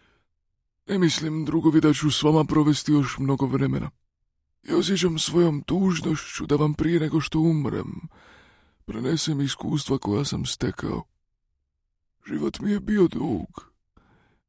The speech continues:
i dok sam usamljen ležao u svom dijelu svinca, imao sam mnogo vremena za razmišljanje. Pa mislim da mogu reći kako razumijem prirodu života na ovoj zemlji,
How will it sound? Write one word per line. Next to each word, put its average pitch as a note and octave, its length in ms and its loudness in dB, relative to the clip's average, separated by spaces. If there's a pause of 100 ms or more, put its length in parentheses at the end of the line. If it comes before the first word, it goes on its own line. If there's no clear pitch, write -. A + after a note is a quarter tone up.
(100)
i - 80 -6
dok - 180 -2
sam F#3+ 200 0
usamljen F#3+ 560 2
ležao G3 280 2
u F3 80 4
svom F3+ 380 0
dijelu F3+ 360 2
svinca, F#3+ 680 0
imao F#3+ 300 0
sam F3 180 -2
mnogo G#3 260 -2
vremena E3+ 480 2
za E3 200 2
razmišljanje. D3 1000 -2 (840)
Pa E3 100 -4
mislim E3+ 420 -4
da B2+ 220 -4 (920)
mogu G3 320 2
reći F3+ 300 -4
kako E3 300 0
razumijem E3 720 2
prirodu D#3+ 500 2
života D3 480 2
na B2 100 -2
ovoj C#3+ 380 0
zemlji, G2 500 -2